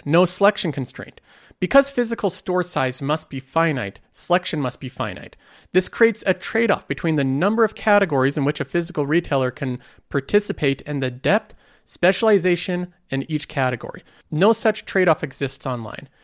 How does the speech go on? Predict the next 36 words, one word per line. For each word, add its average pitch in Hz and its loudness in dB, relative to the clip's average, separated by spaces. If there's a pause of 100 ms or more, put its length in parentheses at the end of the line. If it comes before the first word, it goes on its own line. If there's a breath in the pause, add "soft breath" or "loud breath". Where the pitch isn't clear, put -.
(420 soft breath)
So - 2
on 202 6
Amazon, 202 4
you 139 2
can 143 0
sell 131 0
way 151 2
more 202 2
stuff - -2
than 131 -4
you 123 -4
can 127 -4
with 120 -8
Walmart. 98 -8 (180)
Way 180 4
more 214 2
selection 180 -2
of 135 -6
categories. 135 -2 (320 soft breath)
You 165 -4
can 180 2
sell 233 4
basically 233 2
everything 170 0
in 151 -2
a 143 0
Walmart 131 -2
plus - 0
a 139 -12
thousand 143 -4
other 117 -2
things, - -14
a 147 -4
million 147 0
other 113 -4
things. - -14